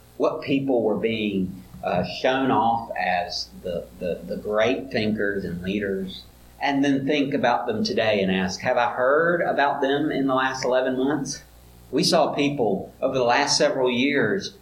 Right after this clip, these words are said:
that, that some, some people were praise, singing their praises and acting like this person was going to save our nation.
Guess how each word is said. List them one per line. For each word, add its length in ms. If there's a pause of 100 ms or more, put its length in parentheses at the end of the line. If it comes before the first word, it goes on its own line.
(140)
that, 260
that 360
some, 840
some 500
people 420
were 240
praise, 480
singing 340
their 200
praises 500
and 240
acting 400
like 300
this 160
person 480
was 180
going 280
to 120
save 540
our 180
nation. 720